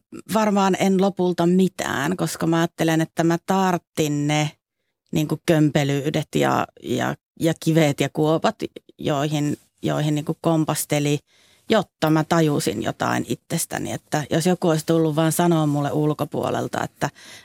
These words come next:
älä tee noin, niin enhän mä olisi uskonut. Että kyllä mä oon tarvinnut ne kaikki kokemukset, jotta mä ymmärrän asiat nyt näin ja olen tämä ihminen.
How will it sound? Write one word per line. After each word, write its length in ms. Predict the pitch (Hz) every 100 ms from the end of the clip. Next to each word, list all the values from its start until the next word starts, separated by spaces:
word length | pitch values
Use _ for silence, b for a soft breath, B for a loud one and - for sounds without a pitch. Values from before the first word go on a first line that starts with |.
| -
älä 240 | 170 156
tee 260 | 160 156 151
noin, 440 | 156 156 151 147
niin 140 | 147 -
enhän 300 | 156 156 160
mä 120 | 170
olisi 240 | 151 147 -
uskonut. 560 | 151 - - - - - b b b b b
Että 260 | 165 - 156
kyllä 240 | - 190
mä 120 | 185
oon 100 | 226
tarvinnut 480 | 220 214 170 160 160
ne 100 | 160
kaikki 340 | 156 151 - 160
kokemukset, 800 | 143 - 131 135 - 160 160 -
jotta 360 | - 147 - 156
mä 180 | 151 - -
ymmärrän 480 | 147 147 139 143
asiat 380 | - 139 147 117 - _ _ _ -
nyt 420 | 147 139 - - _ _ _ _ _ 160
näin 380 | 131 95 98 160
ja 120 | 156
olen 280 | 135 139 135
tämä 280 | 143 139 -
ihminen. 460 | - - - -